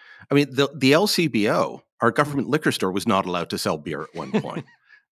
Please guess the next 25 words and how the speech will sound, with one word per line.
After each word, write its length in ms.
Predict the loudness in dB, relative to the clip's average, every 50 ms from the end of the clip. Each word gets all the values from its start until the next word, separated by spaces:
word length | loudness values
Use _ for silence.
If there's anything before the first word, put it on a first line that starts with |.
| _ _ _ 0
And, 800 | 2 4 4 6 6 6 4 4 4 4 2 2 0 -2 -4 -10
you 220 | -6 -2 0 2
know, 80 | 2 4
that, 240 | 2 2 2 4 4
that 160 | 4 4 4
has 140 | 4 2 2
obviously 440 | 2 2 2 0 -2 -2 -2 -4
changed, 420 | 0 0 2 2 2 2 0 0 0
and 120 | 0 2
they've 140 | 0 0 0
been 100 | -2 -4
selling 340 | -2 -2 -4 -4 -6 -8 -8
six-packs 720 | -6 -4 -4 -6 -6 -2 2 4 4 4 4 2 0 -6
and 160 | -10 -10 -6
singles 720 | -4 -2 0 0 0 0 0 0 0 0 -2 -4 -6 -8
and 120 | -10 -10
things 240 | -6 -6 -6 -4 -4
like 200 | -4 -6 -4 0
that. 320 | 2 4 4 4 4 2 -2 -8 -20 -18 -18 -18 -18 -18 -18 -8 -2
Uh, 180 | 0 0 0 0 -2 _ -20 -6 _
but, 200 | 0 0 0 -2 _ _ _ _ _
you 80 | -4 -2
know, 80 | -2 -2
people 400 | -2 -2 -2 -2 0 -2 -2 -2
want 400 | -2 -2 0 2 2 2 0